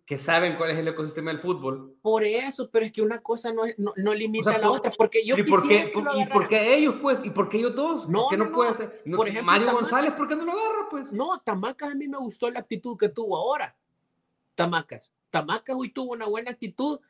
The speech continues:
Speaker 2: se fue a parar a frente de la cámara y a mí me ha gustado que Tamacas hable y que no comparto eso que diga que mejoraron y bla, bla, bla, pero que di-, que ahora Tamacas hizo algo importante, cabrón.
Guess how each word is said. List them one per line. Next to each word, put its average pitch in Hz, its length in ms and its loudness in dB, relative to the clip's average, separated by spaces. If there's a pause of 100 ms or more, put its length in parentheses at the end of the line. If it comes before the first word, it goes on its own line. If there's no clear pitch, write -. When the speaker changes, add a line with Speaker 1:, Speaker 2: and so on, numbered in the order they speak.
(120)
Speaker 2:
se 160 220 -2
fue 208 200 2
a 247 80 -12
parar 262 280 0
a 240 80 -4
frente 233 500 -2 (120)
de 202 200 -4
la 175 160 -4
cámara 262 380 -4
y 175 120 0
a 175 40 0
mí 214 160 -2
me 247 80 -8
ha 240 40 -4
gustado 240 600 -6 (340)
que 185 120 2
Tamacas 175 560 -6
hable 165 480 -2
y 147 140 -10
que 143 240 -4 (240)
no 233 260 0
comparto 220 640 0
eso 202 240 0
que 175 120 0
diga 196 240 0
que 196 100 -4
mejoraron 180 840 -4
y 165 100 -4
bla, 165 180 -4
bla, 160 120 -10
bla, 170 220 -12 (220)
pero 156 260 0
que 139 160 -2
di-, - 160 -8 (100)
que 170 280 -2 (120)
ahora 190 440 0
Tamacas 214 480 -2
hizo 196 180 0
algo 208 180 0
importante, 190 720 0
cabrón. 120 380 -10